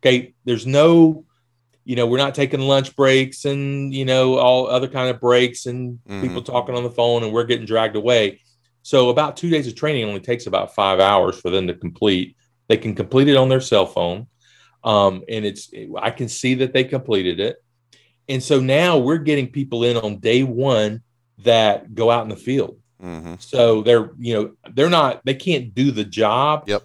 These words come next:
Speaker 1: because they have sort of the book knowledge, um, but they know
Speaker 2: Yeah.
Speaker 1: what the job is. So we're getting better prepared, better trained people.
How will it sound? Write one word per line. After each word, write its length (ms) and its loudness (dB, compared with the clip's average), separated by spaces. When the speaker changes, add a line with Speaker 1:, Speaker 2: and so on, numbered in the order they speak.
Speaker 1:
because 380 -2
they 120 -8
have 240 -2
sort 180 -4
of 80 -4
the 80 -10
book 420 -4
knowledge, 540 -2
um, 360 -2
but 160 -4
they 140 0
know 680 2
Speaker 2:
Yeah. 180 -6
Speaker 1:
what 140 -4
the 80 -8
job 360 -2
is. 480 -2
So 140 -2
we're 60 -2
getting 280 0
better 300 2
prepared, 480 -2
better 180 2
trained 320 -6
people. 460 -6